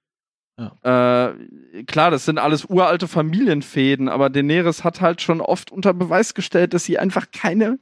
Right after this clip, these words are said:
Speaker 2: gute Herrscherin wäre. Und, ähm, ja, also,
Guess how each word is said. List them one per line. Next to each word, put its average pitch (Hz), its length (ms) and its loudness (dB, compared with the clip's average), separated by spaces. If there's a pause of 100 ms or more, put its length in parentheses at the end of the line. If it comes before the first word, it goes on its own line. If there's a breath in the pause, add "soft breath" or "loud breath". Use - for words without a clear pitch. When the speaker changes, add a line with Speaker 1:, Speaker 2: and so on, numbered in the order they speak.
Speaker 2:
gute 226 440 -2
Herrscherin - 600 -4
wäre. 101 400 -2 (960)
Und, 165 580 -4
ähm, 160 560 0 (1400)
ja, 160 500 2 (160)
also, 170 260 -2